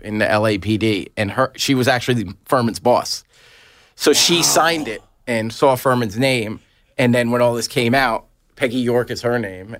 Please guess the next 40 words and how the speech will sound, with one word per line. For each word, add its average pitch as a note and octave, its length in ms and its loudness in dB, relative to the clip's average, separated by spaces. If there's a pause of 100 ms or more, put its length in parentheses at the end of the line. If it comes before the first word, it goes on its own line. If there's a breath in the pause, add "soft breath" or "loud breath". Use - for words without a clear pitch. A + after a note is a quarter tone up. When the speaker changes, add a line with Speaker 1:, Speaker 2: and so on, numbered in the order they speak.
Speaker 1:
And G#2 240 -8
then A2+ 160 0
she, A2+ 380 -6 (120)
you A2+ 120 -4
know, F#2 260 -6 (220)
then B2 380 0 (360 soft breath)
Ito D3+ 260 6
almost C3 300 2
got A#2 160 0
kicked - 220 -2
off C3 160 2
the - 60 -10
case, C3+ 400 0
and B2 220 0
then C3 500 2
they B2 180 2
almost C3+ 540 2
had B2+ 260 2
a, A#2 200 2
um, A2+ 400 2
mistrial. A#2 600 2 (460 soft breath)
So, B2+ 560 2 (480)
'cause C#3+ 320 0
this D#3 240 -4
came C#3 260 -2
out B2 320 -2
when, A#2+ 280 0
on B2+ 160 2
the A#2+ 60 -2
Furman D3 360 2
tapes, - 400 0
Furman's C#3 340 0
like, C3+ 160 0
"N-word D3+ 320 4
this, D#3 160 4
N-word C#3 320 4
that." D3 320 0 (240 soft breath)
And, B2 400 2
you C3+ 80 4
know, A2+ 300 2